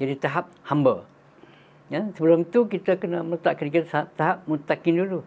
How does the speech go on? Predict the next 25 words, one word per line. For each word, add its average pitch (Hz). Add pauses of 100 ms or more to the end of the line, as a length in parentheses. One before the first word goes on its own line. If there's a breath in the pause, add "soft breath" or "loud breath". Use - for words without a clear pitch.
(680 loud breath)
Allazina 135
yu'minuna 135
bil 127
ghaibi 139
wa 147
yuqimuna 127
sholata 156
wa 131
mimma 127
razaqnahum 135
yunfiqun. 113 (640 soft breath)
Iaitu 226 (400)
Allah 131
sebut 160
dalam 139
surah, 143
dalam 139
surah 143
Al-Baqarah 139
tu, 220 (1160 loud breath)
"Dzalikal 147
kitab 175
la 135
raiba 131
fi 170